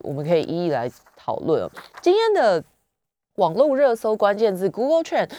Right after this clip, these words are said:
有一半都落在跟疫情相关的数字。那大家比较关心的，显然就是高雄的疫情，还有基隆的这个快筛哦。今天是发放试剂的第一天，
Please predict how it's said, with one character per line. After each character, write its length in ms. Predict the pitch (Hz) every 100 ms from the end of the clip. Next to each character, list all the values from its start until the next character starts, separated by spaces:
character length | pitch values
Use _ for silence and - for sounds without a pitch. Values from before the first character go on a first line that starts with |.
| - -
有 160 | 240
一 100 | 254
半 240 | 269 359 294
都 220 | 262 269
落 200 | 285 233
在 240 | 202 226
跟 240 | 185 196 208
疫 80 | 175
情 220 | - 139
相 240 | 170 170
关 180 | 180 180
的 80 | 160
数 240 | - 170
字。 220 | 147 156 139
那 160 | 214 185
大 220 | - 285
家 80 | 294
比 80 | 190
较 120 | 180
关 300 | 180 185 202
心 220 | - 208
的， 100 | 175
显 220 | 156 135
然 180 | 127 131
就 100 | 185
是 160 | 175 160
高 260 | 247 285
雄 200 | 330 160 131
的 80 | 156
疫 180 | 175
情， 240 | 143 - 110
还 160 | - 147
有 80 | 143
基 320 | - 269 330
隆 260 | 277 151 143
的 100 | 143
这 160 | 180
个 240 | 175 131 - _ _ -
快 320 | - 277 170
筛 400 | 160 180 156 151
哦。 80 | 135
今 180 | 180
天 200 | 196 220
是 120 | 214 190
发 200 | 185 180
放 120 | 180
试 160 | -
剂 160 | 180 165
的 140 | 127
第 80 | 123
一 180 | 120 165
天， 220 | - 143